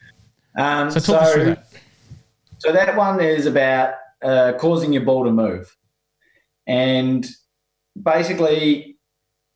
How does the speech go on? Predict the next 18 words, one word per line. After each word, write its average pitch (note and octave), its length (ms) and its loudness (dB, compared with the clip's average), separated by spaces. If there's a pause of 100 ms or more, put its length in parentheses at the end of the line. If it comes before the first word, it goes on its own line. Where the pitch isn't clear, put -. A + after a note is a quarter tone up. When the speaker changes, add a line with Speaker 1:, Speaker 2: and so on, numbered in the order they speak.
(420)
Speaker 1:
first G#3 280 0
of F3 100 -4
all, E3+ 180 2
you D3+ 80 2
need D3 200 2
to C#3+ 40 0
work C#3 300 2
out, A#2+ 480 -2
uh, C3+ 420 -2 (120)
ball E3 200 0
at A2+ 80 -6
rest, A#2+ 440 -4
and C3 140 -2
it C3 120 -4
comes E3 200 0
under C#3 220 0
Rule B2+ 240 0
nine. G#2 480 -2